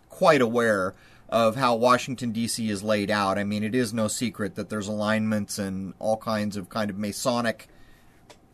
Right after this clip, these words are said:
sight lines and other things, monuments built into the entire plan of Washington, Z-, D C. But that's enough for the Pentagon, and I want to keep moving forward.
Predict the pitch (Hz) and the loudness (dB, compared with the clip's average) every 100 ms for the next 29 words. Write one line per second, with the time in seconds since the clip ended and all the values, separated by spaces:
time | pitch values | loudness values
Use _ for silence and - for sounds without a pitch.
0 | - - 160 147 - 120 113 113 110 117 | -8 2 4 4 0 0 0 -2 -2 -2
1 | 117 113 113 101 101 - - 110 110 120 | -2 -4 -6 -6 -8 -12 -10 -2 0 0
2 | 113 104 104 110 127 123 120 - 151 135 | 0 -2 -6 -2 2 2 2 -6 -2 0
3 | 123 - 110 110 107 120 131 123 101 127 | -2 -4 -4 -4 -2 2 4 4 0 -2
4 | 123 120 98 101 - - - 113 113 123 | 0 0 -2 -4 -10 -20 -4 0 4 4
5 | 117 127 110 120 107 117 113 - 113 107 | 4 0 -4 -4 -2 -4 -4 -4 -4 -2
6 | 123 101 92 - - - - - 143 180 | -2 -2 -4 -10 -18 -20 -8 -2 4 4
7 | 202 190 170 160 - - - 147 139 127 | 4 4 6 6 4 -18 -2 4 4 4
8 | - 139 123 120 117 113 107 113 110 107 | 2 2 2 2 2 0 -2 -2 0 0
9 | 113 113 131 120 127 113 110 - 107 95 | -2 -2 -4 -4 -4 -4 -4 -4 -4 -4
10 | 85 | -6